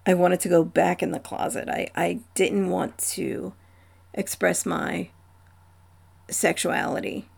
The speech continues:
anymore. Uh, you know, I'm with my husband. That's enough for me. I don't need anything else. That's it. Until a few years later where I <laughs>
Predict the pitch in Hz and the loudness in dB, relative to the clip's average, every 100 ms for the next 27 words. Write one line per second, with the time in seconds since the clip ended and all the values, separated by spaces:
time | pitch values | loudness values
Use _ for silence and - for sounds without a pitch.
0 | _ - 190 - - - - _ _ - | _ -2 0 -2 -6 -10 -14 _ _ -20
1 | _ - 165 190 185 180 - _ - - | _ -10 -6 -4 -6 -8 -16 _ -10 -2
2 | 185 185 - 180 196 277 269 240 233 - | 0 -2 -2 0 4 4 6 2 2 -2
3 | - - 208 247 247 233 226 220 214 214 | -4 -2 2 4 4 2 2 2 0 -4
4 | 208 - - - - 175 170 - - _ | -6 -16 -20 -12 -2 0 0 -4 -10 _
5 | _ _ _ 220 196 208 202 190 196 190 | _ _ _ 4 6 6 6 2 0 0
6 | 185 180 - 180 - 214 196 - - _ | 0 -2 -4 -8 -2 2 2 -2 -10 _
7 | _ _ _ _ _ _ _ _ _ _ | _ _ _ _ _ _ _ _ _ _
8 | _ _ _ - - 208 214 175 - 175 | _ _ _ -2 2 4 6 4 4 0
9 | 156 170 170 - - - 175 151 143 - | 0 -2 -2 -2 -2 -4 -4 -2 -4 -6
10 | - - - - 202 - _ _ _ _ | -6 -6 -4 -6 -8 -12 _ _ _ _
11 | - - - | -16 -10 -8